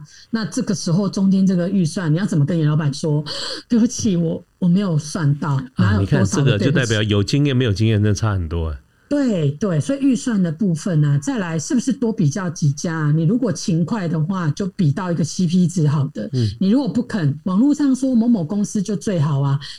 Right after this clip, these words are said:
Speaker 1: 结果你就当冤大头，这个预算掌控的能力是要很敏感的。那再来是你能不能运用，好啊，老板说，“来，我现在预算也给你了，资源也给你了，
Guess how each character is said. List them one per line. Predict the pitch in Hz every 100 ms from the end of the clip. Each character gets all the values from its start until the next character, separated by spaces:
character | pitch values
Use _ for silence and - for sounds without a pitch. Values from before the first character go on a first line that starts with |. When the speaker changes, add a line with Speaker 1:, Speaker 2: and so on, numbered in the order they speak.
| -
Speaker 1:
结 | 226
果 | 208
你 | 156
就 |
当 | 165 190 185
冤 | 180 175
大 | 180 147
头， | 147 202 220 - - -
这 | -
个 | 262 202 175 -
预 | 233
算 | 247 196
掌 | 170 143
控 | 196
的 | 175
能 | 151 147
力 | 175 160
是 | - 185
要 | 165
很 | 151
敏 | 151 151 156
感 | 214 214
的。 | - 156 - - -
那 | 233 254
再 | 262
来 | 220 196
是 | - 240 208
你 | 180 180
能 | 180
不 | 226
能 | 190 208
运 | 220 196
用， | 202 156 - _
好 | - 175
啊， | 202 220
老 | 190 220
板 | 220 156
说 | - 208 208
，“来， | 190 220 240 _ _ -
我 |
现 | 185 269
在 | 254 226 - _ -
预 | 269
算 | 226 226
也 | 175
给 | 147 165
你 | 180 151
了， | 143 143 -
资 | - 262
源 | 196
也 | 160
给 | 151 160
你 | 175 156
了， | 104 202